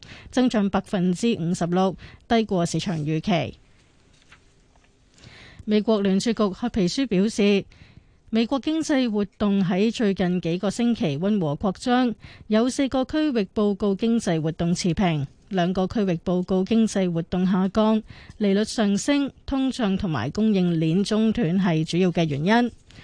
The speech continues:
褐皮書指，喺對需求減弱嘅擔憂不斷增加嘅情況之下，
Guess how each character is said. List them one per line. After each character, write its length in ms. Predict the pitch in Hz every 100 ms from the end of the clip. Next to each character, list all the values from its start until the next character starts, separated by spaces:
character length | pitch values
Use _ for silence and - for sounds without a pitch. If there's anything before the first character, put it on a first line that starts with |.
| - -
褐 120 | - 208
皮 120 | 196
書 260 | 165 240
指， 340 | 226 156 175 226 - - -
喺 180 | 254
對 180 | 302 262
需 200 | 254 311
求 220 | 302 156 131
減 240 | 156 190
弱 120 | 214
嘅 240 | 170 190 185
擔 240 | 220 220 220
憂 200 | 214 208
不 100 | 208
斷 240 | 170 165
增 260 | 180 202 202
加 160 | 196
嘅 100 | 190
情 200 | - 156
況 180 | 170 180
之 160 | 180 208
下， 320 | 196 180